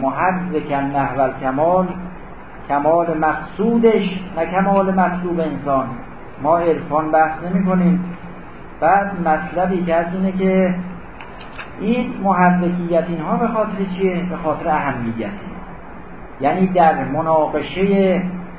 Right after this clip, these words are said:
قاعده حسن قبح عقلی یکی از مطالب دخیل اینه که پس حسن قبح برای انسان مهم نیست. چی مهمه؟ یعنی اگه این قاعده تمامیت نداره پس چی تمامیت داره؟ اگه قاعده حسن قبح رو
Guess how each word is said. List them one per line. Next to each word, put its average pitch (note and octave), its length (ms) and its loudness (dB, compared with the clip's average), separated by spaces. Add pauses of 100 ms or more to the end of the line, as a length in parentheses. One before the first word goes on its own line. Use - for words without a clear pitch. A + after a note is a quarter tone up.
(320)
قاعده D3 560 4
حسن C3 220 -6
قبح B2+ 240 0
عقلی C3 540 -2 (180)
یکی F3+ 280 -2
از E3 180 -2
مطالب C3+ 500 0 (220)
دخیل C#3+ 380 -2
اینه G3+ 200 -2
که F3+ 360 0 (760)
پس D#3 120 2
حسن D3 420 -4
قبح F3+ 220 0
برای E3+ 260 4
انسان C#3 300 -4
مهم C3 380 -2
نیست. F#3 380 -2
چی G3 140 -4
مهمه؟ D#3+ 520 -2 (840)
یعنی E3+ 180 0
اگه F3+ 160 4
این F3 140 2
قاعده D#3+ 300 4
تمامیت D3+ 720 0
نداره D3+ 540 0 (120)
پس F3 240 -4
چی A3+ 160 -8
تمامیت C3+ 760 -2
داره؟ F#2+ 140 -10 (1500)
اگه C3+ 220 -2
قاعده C#3 520 2
حسن C#3 340 -4
قبح F#3 340 2
رو G3 280 2